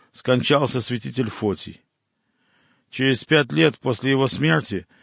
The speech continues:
за добродетельную и святую жизнь митрополитом всероссийским был избран святитель Иона. Пятнадцатого декабря тысяча четыреста сорок восьмого года святитель Иона вступил на митрополию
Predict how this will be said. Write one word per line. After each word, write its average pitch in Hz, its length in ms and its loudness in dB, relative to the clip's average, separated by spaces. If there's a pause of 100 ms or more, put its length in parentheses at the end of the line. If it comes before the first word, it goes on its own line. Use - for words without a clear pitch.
(200)
за 113 160 -2
добродетельную 135 720 2
и 123 40 0
святую 131 420 -2
жизнь 110 420 -2 (320)
митрополитом 127 680 0
всероссийским 120 760 -2
был 127 180 0
избран 117 360 -2 (160)
святитель 104 540 -6
Иона. 87 400 -6 (1160)
Пятнадцатого 113 600 -2
декабря 117 560 2 (360)
тысяча 123 380 -4
четыреста 120 520 -2
сорок 123 340 0
восьмого 117 420 0
года 131 400 2 (400)
святитель 135 580 -4
Иона 143 300 4
вступил 135 420 0
на 131 140 2
митрополию 127 800 2